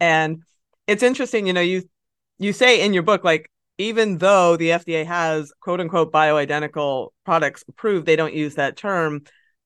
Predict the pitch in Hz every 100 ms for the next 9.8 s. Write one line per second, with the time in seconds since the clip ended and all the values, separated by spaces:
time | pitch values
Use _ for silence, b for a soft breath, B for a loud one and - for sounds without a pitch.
0 | _ - 185 202 349 349 285 190 - _
1 | _ 190 214 320 202 117 127 147 247 311
2 | 320 226 233 269 233 214 233 233 196 165
3 | 196 226 240 240 262 247 226 202 196 180
4 | 233 233 226 214 - 180 185 - - 180
5 | 220 220 185 - 196 - 170 156 139 180
6 | 170 175 156 151 147 143 139 135 135 120
7 | 92 104 151 147 180 175 156 147 143 -
8 | 165 135 - 135 139 147 139 139 147 165
9 | 180 139 139 131 123 143 95 60